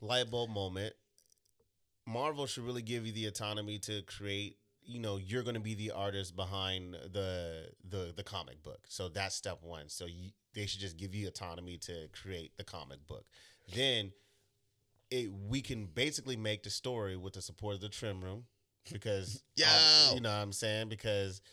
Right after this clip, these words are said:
Speaker 1: we need their support. They're the ones who got us there, and obviously they would help make some fucking fire comic books.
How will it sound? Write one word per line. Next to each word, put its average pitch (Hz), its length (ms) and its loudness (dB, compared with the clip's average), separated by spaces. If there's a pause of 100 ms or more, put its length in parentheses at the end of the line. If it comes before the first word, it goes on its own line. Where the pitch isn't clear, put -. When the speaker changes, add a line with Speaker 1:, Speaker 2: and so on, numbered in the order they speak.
(220)
Speaker 1:
we 98 280 -2
need 110 200 -2
their 104 140 0
support. 110 440 -2
They're 104 100 0
the 101 80 -2
ones 101 260 -2
who 101 80 -4
got 101 260 2
us 95 100 0
there, 110 280 0
and 92 160 -4
obviously 95 580 -4
they 95 180 -6
would 95 160 -4
help 92 220 -4
make 95 160 -4
some 92 140 -8
fucking 92 320 -8
fire 87 320 -4
comic 123 360 -6
books. - 380 -14